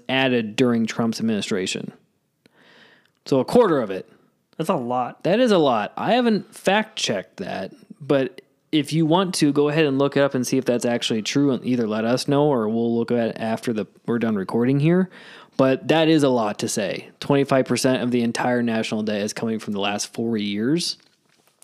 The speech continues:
Speaker 1: which, with his tax plan not taxing people as high and then you still spending a shit ton of stuff,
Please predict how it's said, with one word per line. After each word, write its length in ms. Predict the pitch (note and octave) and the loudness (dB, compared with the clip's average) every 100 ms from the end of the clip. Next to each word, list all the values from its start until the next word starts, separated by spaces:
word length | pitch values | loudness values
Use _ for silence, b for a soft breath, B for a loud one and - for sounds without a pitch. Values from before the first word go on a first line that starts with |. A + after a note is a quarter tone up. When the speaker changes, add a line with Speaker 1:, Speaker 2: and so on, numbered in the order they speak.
| - - | -10 0
Speaker 1:
which, 420 | C#3+ C3 - B B B B B B _ _ _ _ | 2 2 -4 B B B B B B _ _ _ _
with 220 | - D3+ D3+ | -2 0 2
his 180 | D3 | 0
tax 360 | - D3 D#3 D#3 | 0 0 0 0
plan 420 | - C3 B2 A#2 | -2 0 2 2
not 260 | A#2+ A#2+ - | 2 0 -2
taxing 460 | - C#3 - C3 | -2 0 0 -2
people 360 | A2+ A#2+ A#2 A2+ | -2 -2 0 -2
as 100 | G#2+ | -2
high 420 | - G#2+ G2+ G#2 | -2 -2 -2 -4
and 140 | A2+ A2 | -4 -4
then 120 | A2+ | -4
you 100 | A#2 | -4
still 240 | - B2 | -2 -2
spending 480 | - - C3 B2 B2 | -2 -2 -2 0 0
a 80 | A2 | -2
shit 340 | - - A#2 | -2 -4 -4
ton 200 | - B2 | -4 -4
of 100 | G#2 | -4
stuff, 600 | - - B2+ A2+ - - | -4 0 0 0 -4 -14